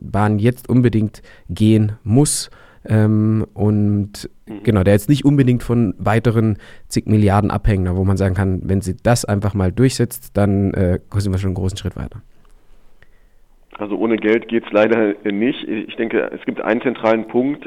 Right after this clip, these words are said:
Speaker 2: äh, die Bahn muss die Kapazitäten ausbauen. Also wir brauchen ein größeres, leistungsfähigeres Schienennetz. Wir haben überall, äh, im Verkehrssektor, äh, eben Engpässe, auf der Straße ja auch. Die Staus, äh, sind,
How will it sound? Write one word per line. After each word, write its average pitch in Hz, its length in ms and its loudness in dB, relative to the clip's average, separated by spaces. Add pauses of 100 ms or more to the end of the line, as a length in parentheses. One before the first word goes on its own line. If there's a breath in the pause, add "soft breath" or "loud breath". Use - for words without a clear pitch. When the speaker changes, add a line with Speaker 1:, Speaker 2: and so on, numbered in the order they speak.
Speaker 2:
äh, 107 300 0 (1120 loud breath)
die 107 260 -8
Bahn 104 300 2
muss 117 200 -4 (100)
die 123 80 -8
Kapazitäten 113 720 -8
ausbauen. 117 580 -6
Also 101 200 -8
wir 104 120 -4
brauchen 110 400 0
ein 101 380 -6
größeres, 117 520 -2
leistungsfähigeres 107 840 -8
Schienennetz. 123 520 -8 (840 loud breath)
Wir 101 120 -2
haben 117 200 2
überall, 127 580 2
äh, 101 160 -2
im 98 140 -6
Verkehrssektor, 101 1000 -4
äh, 95 220 -4
eben 101 180 0
Engpässe, 110 480 -2
auf 85 120 0
der 104 100 -2
Straße - 340 -2
ja 92 140 2
auch. 104 280 2
Die 95 140 -12
Staus, 95 300 -2 (200)
äh, 98 120 -6
sind, 101 180 -12